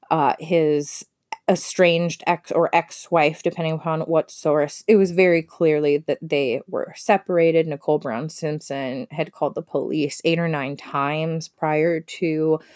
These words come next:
um, I believe, uh, O J Simpson murdering her, if he did it, you know, wink, wink, um, allegedly doing it for, just to cover my ass. So,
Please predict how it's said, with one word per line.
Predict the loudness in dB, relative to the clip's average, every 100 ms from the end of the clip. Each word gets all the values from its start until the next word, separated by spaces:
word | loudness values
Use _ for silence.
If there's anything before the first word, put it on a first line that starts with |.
| -20 -20 _
um, | -4 -2 -2 -4 -8 -12 _ _
I | -2 0
believe, | -2 -2 -2 -2 -2 -2 -6 -6
uh, | -4 -4 -2
O | -2
J | 0 -4
Simpson | -6 -8 -8 -8
murdering | -8 -4 -2 0 0 0 -4 -4
her, | -2 -2
if | -2 -4
he | -4
did | -2 0
it, | 0 -2 -4
you | -6
know, | -4
wink, | -4 -6 -8 -8
wink, | -8 -8 -14 -8
um, | -6 -4 -6 -6 -6
allegedly | -2 -2 -2 -4 -4 -2
doing | -2 -2 -4 -6
it | -4 -4 -6 -16 -20
for, | -6 -6 -6
just | -12 -8
to | -6
cover | -6 -6
my | -6 -8 -8
ass. | -8 -8 -10 -14 -6
So, | 0 2 2